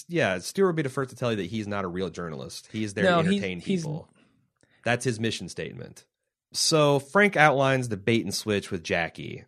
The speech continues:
Speaker 1: And I, so Jackie's gonna run as a presidential hopeful, and then to, to destroy Dunbar, presumably, and then to ultimately, uh, take one for the team and then become Frank's vice president.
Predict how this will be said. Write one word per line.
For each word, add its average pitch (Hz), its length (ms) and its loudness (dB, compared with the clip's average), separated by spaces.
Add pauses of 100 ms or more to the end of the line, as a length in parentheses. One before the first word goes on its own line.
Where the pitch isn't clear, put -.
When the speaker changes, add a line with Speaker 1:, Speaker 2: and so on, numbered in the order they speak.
(120)
Speaker 1:
And 110 220 -2
I, 113 500 4 (520)
so 139 160 -2
Jackie's 160 420 4
gonna 151 200 2
run 123 580 2 (100)
as 101 160 -2
a 98 60 -6
presidential 113 560 -2
hopeful, 80 640 -6 (800)
and 110 240 0
then 110 600 0 (340)
to, 117 340 0
to - 200 -4
destroy 139 520 0
Dunbar, 110 640 2
presumably, 87 880 -6
and 101 280 -4
then 117 320 2
to 104 520 -2
ultimately, 110 960 0 (540)
uh, 98 320 0
take 131 300 0
one 117 160 0
for 120 100 -6
the 107 100 -8
team 110 460 -2
and 95 220 -4
then 104 160 -2
become 101 460 -4
Frank's 101 360 -4
vice 95 240 -2
president. 80 680 -10